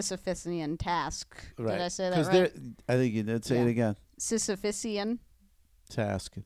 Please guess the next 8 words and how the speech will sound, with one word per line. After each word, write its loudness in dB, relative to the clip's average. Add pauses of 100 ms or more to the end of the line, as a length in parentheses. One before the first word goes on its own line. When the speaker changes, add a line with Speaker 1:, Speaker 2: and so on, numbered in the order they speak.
(140)
Speaker 1:
Sisyphus-, -6
Speaker 2:
Sisyphusian. 4
Speaker 1:
Sisyphus-, -10
Sisyphusian -6
task. -8
Speaker 2:
That's -2
pretty -2
awesome. -4